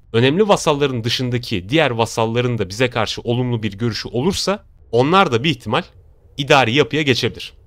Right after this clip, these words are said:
Aşağıdaki gereklilikleri görüyoruz. Şu ikisinden en az bir tanesine ihtiyacımız var.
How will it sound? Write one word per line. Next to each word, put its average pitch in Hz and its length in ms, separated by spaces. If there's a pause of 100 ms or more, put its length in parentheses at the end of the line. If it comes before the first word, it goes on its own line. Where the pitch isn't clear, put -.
(140)
Aşağıdaki 185 500
gereklilikleri 131 640
görüyoruz. 147 520 (120)
Şu 175 120
ikisinden 165 460
en 143 100
az 120 220
bir 123 180
tanesine 95 460
ihtiyacımız 127 560
var. 135 200